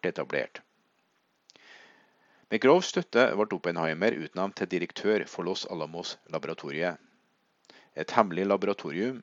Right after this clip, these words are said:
for produksjon av en atombombe. Vinteren nitten førtito til nitten førtitre informerte Oppenheimers nære venn,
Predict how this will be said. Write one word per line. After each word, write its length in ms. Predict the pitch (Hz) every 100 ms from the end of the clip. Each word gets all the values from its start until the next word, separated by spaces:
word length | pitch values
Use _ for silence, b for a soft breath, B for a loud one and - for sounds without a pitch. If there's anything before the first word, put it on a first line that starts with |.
| _
for 160 | -
produksjon 720 | 78 - 82 - - 104 117 110 _ b b b
av 100 | -
en 80 | 73 87
atombombe. 500 | - 71 73 78 78 _ _ _ _ _ _ _ _ _ _ _ _ _ _ - B B B B B B B B B
Vinteren 460 | 127 139 143 143 104
nitten 320 | 131 139 127
førtito 640 | 131 135 127 - 139 123 -
til 120 | 90
nitten 240 | 92 98 92
førtitre 640 | 104 113 104 - 117 113 - -
informerte 600 | 95 - 82 80 76 87
Oppenheimers 880 | 80 82 82 85 76 - 85 92 -
nære 260 | 85 85 71
venn, 220 | 85 131